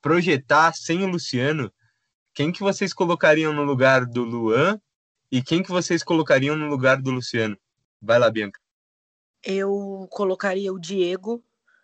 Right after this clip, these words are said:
Speaker 2: Costa de volante, ele já fez essa função na base. Eu acho que é o jogador que tem a característica no elenco mais parecida com o Luan. É, sem o Luan, a gente perde muito poder de marcação e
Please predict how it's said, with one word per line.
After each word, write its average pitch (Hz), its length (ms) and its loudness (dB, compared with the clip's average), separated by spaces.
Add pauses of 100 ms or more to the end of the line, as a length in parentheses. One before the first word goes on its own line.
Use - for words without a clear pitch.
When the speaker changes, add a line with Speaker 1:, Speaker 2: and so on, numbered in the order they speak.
Speaker 2:
Costa 170 720 -10 (360)
de 165 300 -16
volante, 180 600 -10 (180)
ele 160 240 -12
já 156 320 -8
fez 160 180 -16
essa 160 180 -16
função 151 420 -16
na 151 100 -12
base. 160 500 -10 (600)
Eu 170 140 -10
acho 160 240 -12
que 175 260 -14 (140)
é 165 100 -10
o 160 60 -8
jogador 165 420 -8
que - 80 -20
tem 170 120 -10
a 156 60 -10
característica 160 680 -12
no 156 100 -10
elenco 156 320 -10
mais 165 340 -6
parecida 165 480 -6
com - 140 -18
o 156 100 -14
Luan. 160 300 -4 (960)
É, 156 340 -14 (240)
sem 208 220 -2
o - 20 -2
Luan, 196 180 2
a - 20 0
gente 185 180 -14
perde 180 220 -8
muito 226 600 -6
poder 175 300 -10
de 165 80 -18
marcação 175 640 -12 (160)
e 208 260 -14